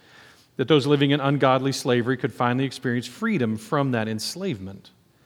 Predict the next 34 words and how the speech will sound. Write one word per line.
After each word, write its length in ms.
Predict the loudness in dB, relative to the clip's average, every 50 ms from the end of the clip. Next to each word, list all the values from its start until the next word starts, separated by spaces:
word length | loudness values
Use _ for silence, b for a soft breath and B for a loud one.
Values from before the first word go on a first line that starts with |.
| b b b b b b b b
As 160 | -4 -4 -4 -4
Christians, 800 | -8 -4 0 0 0 0 0 -4 -4 -2 0 0 0 -2 -4 -2
we 260 | 2 4 4 4 6
get 200 | 6 4 2 2
to 80 | 0 -4
celebrate 500 | 0 2 2 2 4 4 2 2 2 0
the 80 | -2
good 400 | -6 -2 4 4 6 6 4 4
gifts 240 | 2 2 2 0 0
of 140 | -2 -2 0
our 120 | 0 0
nation 560 | 0 0 -2 -4 -4 -6 -8 -6 -6 -6 -6 -8 -10 -16 _ b b b b b b b b _
and 220 | -4 -2 0 0
of 100 | 0 0
one 160 | 0 0 0 0
another 580 | 0 0 -2 -2 -2 -4 -4 -4 -4 -6 -8 b b b b b b b
and 200 | 2 4 4 4
of 100 | 4 4
our 100 | 2 2
differences 580 | 2 0 -2 -2 -2 -6 -4 -2 -4 -2 -2
and 100 | -4 -6
similarities 720 | -4 -2 0 0 2 2 2 2 2 0 0 -2 -2 -2 -2
that 100 | -2 0
allow 220 | 0 2 2 0
us 80 | 0 -2
to 80 | -4
live 100 | -4 -4
in 100 | -4 -4
unity 580 | -2 -2 -2 0 0 -2 -4 -6 -6 -8 -10 -12 b b b b b b b b b b _
without 340 | 0 2 4 4 4 4 4
devolving 540 | 0 0 2 4 4 4 4 4 2 2 2
either 400 | 4 4 4 4 4 4 2 2
into 240 | 0 0 -2 -4 -4
uniformity 1080 | -4 -2 -2 -2 -2 -4 -4 0 2 4 4 4 4 2 2 0 0 0 0 -2